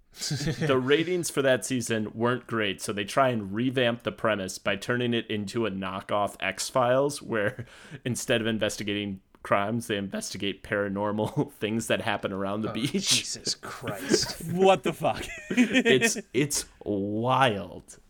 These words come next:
Speaker 1: It's, I remember I watched a few episodes of that as a kid too, and oh man, it is, it is a wild, wild program. I don't think you can find that anywhere these days, but
Speaker 3: Unfortunate. I would <laughs> watch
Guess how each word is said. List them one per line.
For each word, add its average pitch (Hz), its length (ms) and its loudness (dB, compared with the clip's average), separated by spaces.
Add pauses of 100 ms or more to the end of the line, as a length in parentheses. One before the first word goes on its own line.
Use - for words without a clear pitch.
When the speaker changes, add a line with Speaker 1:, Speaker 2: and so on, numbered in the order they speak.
Speaker 1:
It's, 113 320 -4
I 117 80 4
remember 143 420 4
I 110 100 4
watched 127 300 4
a 120 60 -2
few 110 260 0
episodes 98 400 -6
of 95 80 -8
that 95 320 -6
as 98 140 -6
a 95 40 -4
kid 95 360 -6
too, 95 400 -4 (360)
and 92 520 -2
oh 104 180 0
man, 92 480 -4
it 95 140 -4
is, 98 180 -12
it 107 100 -6
is 101 140 -4
a 92 60 -2
wild, 95 500 -4
wild 92 420 -8
program. 92 540 -6
I 107 60 -6
don't 117 140 0
think 117 140 -4
you 104 120 -4
can 92 80 -6
find 92 360 -4
that 87 140 -8
anywhere 87 460 -8
these 87 260 -8
days, 78 340 -8
but 78 360 -10
Speaker 3:
Unfortunate. 110 1300 -6 (100)
I 113 200 0
would 98 540 -6
<laughs> - 20 -10
watch 104 300 -4